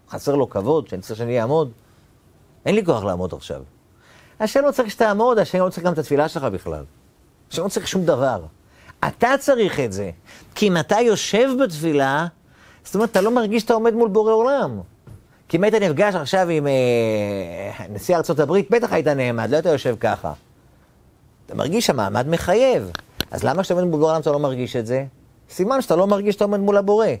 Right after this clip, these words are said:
אז אומרים לך, "לא, מאמי, אתה מתפלל שמות ותעמוד." לא בשבילו, בשבילך. כדי שאתה תרגיש שאתה עומד מול בורא עולם.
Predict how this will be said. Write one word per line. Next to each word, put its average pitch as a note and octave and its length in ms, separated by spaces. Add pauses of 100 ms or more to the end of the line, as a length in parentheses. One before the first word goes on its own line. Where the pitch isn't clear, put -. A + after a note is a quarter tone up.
(500)
אז C#3+ 120
אומרים G#3+ 160
לך, G#3+ 140
"לא, G#3+ 200
מאמי, D#3+ 220
אתה C3 120
מתפלל D3+ 280
שמות F3+ 200
ותעמוד." D#3 640 (160)
לא E3 140
בשבילו, A#3 480
בשבילך. D3 380 (840)
כדי D3+ 100
שאתה E3+ 440 (140)
תרגיש G3+ 500
שאתה E3 180
עומד F#3+ 280
מול C#3+ 160
בורא C3+ 220
עולם. E3+ 340